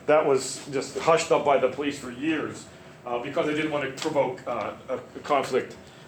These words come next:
with a, uh, immigrant, uh, or,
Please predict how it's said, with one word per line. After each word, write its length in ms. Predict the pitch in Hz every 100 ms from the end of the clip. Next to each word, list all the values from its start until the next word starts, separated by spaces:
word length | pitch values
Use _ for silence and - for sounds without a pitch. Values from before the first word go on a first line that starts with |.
| -
with 240 | 135 127 -
a, 260 | 127 113 - - -
uh, 300 | 127 113 107 104 - - - - - - - - - -
immigrant, 420 | 147 123 120 120 110
uh, 220 | 107 98 95 - -
or, 280 | 120 113